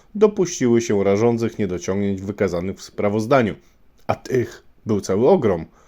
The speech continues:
Największe nieprawidłowości dotyczyły podziału i sprzedaży budynków przez miasto,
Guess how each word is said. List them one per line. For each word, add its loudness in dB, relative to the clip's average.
Największe 0
nieprawidłowości 0
dotyczyły 2
podziału 2
i -2
sprzedaży 2
budynków -2
przez -2
miasto, 0